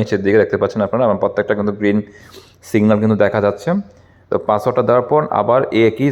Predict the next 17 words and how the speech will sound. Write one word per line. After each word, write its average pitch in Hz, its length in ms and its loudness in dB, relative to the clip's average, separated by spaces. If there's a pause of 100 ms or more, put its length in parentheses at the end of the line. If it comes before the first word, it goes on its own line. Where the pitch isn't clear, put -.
সেম 117 240 2
পাসওয়ার্ডটা 127 420 -2
আবার, 113 120 4 (120)
আবার 110 220 2
দিয়ে 104 160 2
নেবেন, 90 220 -2
মানে 113 180 0
দুইবার 120 280 4
দিয়ে 101 160 2
নেবেন, 87 260 -4
ঠিক 139 160 -6
আছে? - 140 -10 (3500)
আর 95 140 -2
পাসওয়ার্ডটা 107 360 0
অবশ্যই 131 320 2 (180)
আপনার 101 220 0 (100)
কাগজে 104 280 2